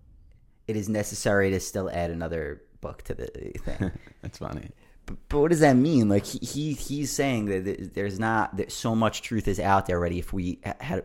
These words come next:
Speaker 1: fully grasped the truth as they laid it out, we would be tremoring in our,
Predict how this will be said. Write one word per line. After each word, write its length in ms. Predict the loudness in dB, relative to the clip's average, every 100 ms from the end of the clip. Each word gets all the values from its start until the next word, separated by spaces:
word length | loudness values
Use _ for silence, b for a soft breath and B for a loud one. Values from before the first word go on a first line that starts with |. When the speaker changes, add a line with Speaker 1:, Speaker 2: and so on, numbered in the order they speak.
| -8
Speaker 1:
fully 320 | -6 0 0
grasped 560 | 2 2 4 4 0 -4
the 80 | -8
truth 400 | -2 -2 0 0
as 160 | 0
they 140 | 0 0
laid 260 | 0 0
it 80 | 2
out, 420 | 2 0 -2 -6 b b -10
we 80 | -4
would 180 | -2 -2
be 120 | -2
tremoring 800 | -4 0 2 4 2 0 -2 -8 b b b b -10 -4
in 120 | -2
our, 380 | 0 0 -2